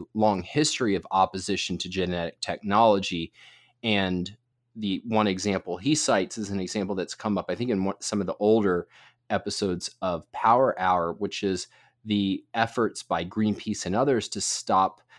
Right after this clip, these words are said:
golden rice, which could save up to two million people a year, mostly kids, from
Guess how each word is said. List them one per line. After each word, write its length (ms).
golden 400
rice, 520
which 320
could 220
save 680
up 160
to 100
two 240
million 320
people 400
a 20
year, 300
mostly 340
kids, 340
from 200